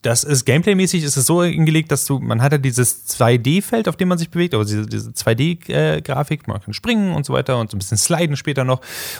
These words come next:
Und, ähm, je mehr man von diesem Schloss erkundet, desto mehr findet man halt so Kräfte, wie zum Beispiel, man findet man so eine Kraft, dass man eben, äh, zum Beispiel ganz hoch springen kann oder man findet eine Kraft, dass man, ähm, wie gesagt, auf dem Boden sliden kann, so, sowas in diese Richtung. Ähm,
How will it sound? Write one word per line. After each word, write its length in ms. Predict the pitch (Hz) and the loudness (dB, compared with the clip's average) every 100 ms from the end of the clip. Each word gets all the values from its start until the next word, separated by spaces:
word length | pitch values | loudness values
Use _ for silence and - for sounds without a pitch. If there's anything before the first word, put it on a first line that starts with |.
| 127 | 2
Und, 300 | 139 143 - | 4 6 6
ähm, 240 | 131 135 - | 4 4 2
je 140 | 127 | 4
mehr 160 | 135 170 | 4 4
man 140 | 214 | 2
von 120 | - | 2
diesem 140 | 147 131 | 0 0
Schloss 220 | - 143 | 0 0
erkundet, 420 | 131 202 214 185 | 0 2 2 2
desto 220 | 139 - | 0 2
mehr 180 | 127 131 | 4 4
findet 220 | - 139 | 2 2
man 80 | 131 | 4
halt 100 | 123 | 4
so 80 | 113 | 2
Kräfte, 460 | - 180 - 233 214 _ | 0 0 2 0 0 _
wie 120 | 117 | -6
zum 140 | 101 113 | -2 2
Beispiel, 400 | 107 - 120 113 | 2 2 2 2
man 140 | 110 | 2
findet 220 | - 117 | 0 -2
man 120 | 117 113 | -2 0
so 80 | |
eine 100 | 110 | -2
Kraft, 300 | 110 117 - | 0 -2 -2
dass 140 | 107 110 | -4 -2
man 160 | 110 | -2
eben, 400 | 113 110 110 107 104 - - - | 0 0 0 -2 -4 -14 -20 -14
äh, 240 | - 107 104 | 0 2 2
zum 180 | - 113 | 2 0
Beispiel 320 | 110 - 113 | 0 -2 -4
ganz 180 | 107 143 | -2 -2
hoch 80 | |
springen 300 | 135 - 208 | -2 0 0
kann 300 | 175 165 160 | 2 2 2
oder 240 | 147 110 110 | 2 2 2
man 160 | 107 | 0
findet 340 | 107 117 110 - | -2 -4 -4 -4
eine 60 | |
Kraft, 380 | 104 - 110 - | -4 -4 -4 -4
dass 320 | - 104 - 110 | -4 -2 -2 -2
man, 440 | 104 104 104 104 | -2 0 -4 -4
ähm, 340 | 101 95 98 - - _ | -4 -4 -6 -8 -16 _
wie 100 | 104 | -6
gesagt, 220 | 101 110 | -6 -4
auf 80 | 104 | -2
dem 180 | 110 107 | 0 0
Boden 220 | 131 139 | 0 -2
sliden 320 | - 113 117 | 0 -2 -2
kann, 240 | 117 113 110 | -4 -6 -4
so, 320 | 107 101 107 | -4 -4 -4
sowas 260 | 113 147 | -2 -2
in 80 | 156 | -2
diese 140 | 143 147 | -2 -4
Richtung. 340 | 147 170 175 - - - - - - | -4 -4 -6 -10 -20 -20 -20 -18 0
Ähm, 460 | 117 107 101 107 | 2 4 2 -4